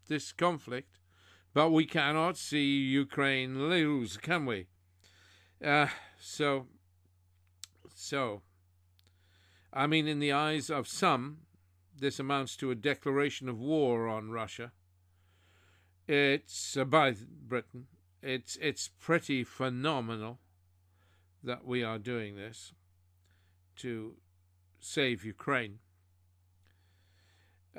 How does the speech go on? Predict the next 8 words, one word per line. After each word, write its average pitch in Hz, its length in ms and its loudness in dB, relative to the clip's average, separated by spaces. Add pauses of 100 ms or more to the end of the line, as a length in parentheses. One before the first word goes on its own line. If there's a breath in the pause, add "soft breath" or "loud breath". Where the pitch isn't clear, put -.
(260)
The 165 160 4
fears 175 580 4
being 156 400 2
expressed 170 560 0
by 151 140 2
China 170 500 4
are, 156 260 4
are 160 600 4